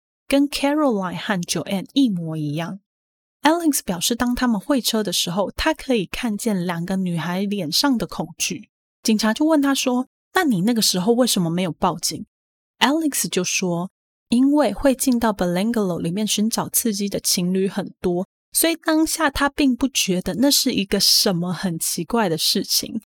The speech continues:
当然，也很有可能是因为这两个男人挟持了这两个女孩，准备要把她们带到森林里强暴之类的，这真的没什么。”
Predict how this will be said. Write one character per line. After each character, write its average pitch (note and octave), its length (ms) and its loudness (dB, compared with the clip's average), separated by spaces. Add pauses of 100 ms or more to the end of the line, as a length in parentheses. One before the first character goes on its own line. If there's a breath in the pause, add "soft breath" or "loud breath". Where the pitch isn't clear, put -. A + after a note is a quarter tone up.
(240)
当 C#4 140 2
然， A3+ 280 2
也 G3 120 0
很 A3+ 160 2
有 D#4 140 2
可 G#3+ 280 -2
能 E3+ 140 -2
是 - 180 0
因 A#3 100 0
为 B3+ 120 2
这 E4+ 160 0
两 A#3+ 200 2
个 F3+ 80 -2
男 F3 200 0
人 F3+ 220 0
挟 G3+ 260 -4
持 - 160 -4
了 A3 140 0
这 C#4+ 240 2
两 F3+ 180 0
个 E3+ 80 -2
女 E3 200 0
孩， E3 320 -4
准 G3+ 240 0
备 B3+ 100 0
要 C#4 140 0
把 - 120 0
她 G#3 140 -4
们 F#3+ 140 0
带 A3 180 0
到 G#3 140 0
森 A#3 280 2
林 G#3 140 0
里 D3+ 80 -4
强 F3 320 -6
暴 G3+ 180 0
之 - 200 -6
类 F3+ 180 -2
的， - 180 -12
这 D#4+ 140 0
真 D#4+ 220 2
的 E4+ 80 4
没 E3+ 180 0
什 - 180 0
么。” - 180 -16